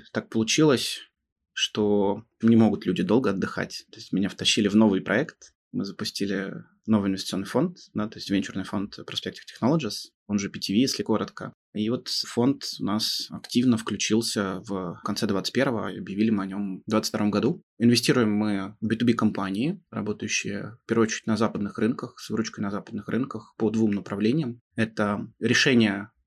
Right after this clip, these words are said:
которые позволяют делать работу программистов быстрее, дешевле, качественнее,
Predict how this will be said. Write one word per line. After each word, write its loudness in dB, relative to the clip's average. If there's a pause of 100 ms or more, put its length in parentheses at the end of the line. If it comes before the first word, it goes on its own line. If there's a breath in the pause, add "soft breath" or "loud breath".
(120)
которые -4
позволяют 0
делать 2
работу 0
программистов -4
быстрее, 0
дешевле, 2 (100)
качественнее, 0